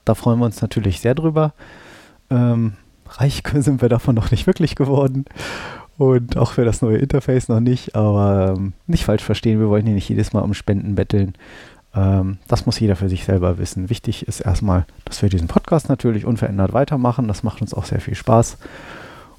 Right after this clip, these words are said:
Und wir freuen uns wie immer über euer Feedback.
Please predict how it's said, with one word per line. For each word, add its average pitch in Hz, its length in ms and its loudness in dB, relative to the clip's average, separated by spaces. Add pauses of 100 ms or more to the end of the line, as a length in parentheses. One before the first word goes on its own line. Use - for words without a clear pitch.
(120)
Und 101 640 2 (340)
wir 104 80 -2
freuen 92 340 0
uns - 160 -4
wie - 60 -6
immer 98 400 0 (240)
über 90 180 0
euer 87 180 2
Feedback. - 600 0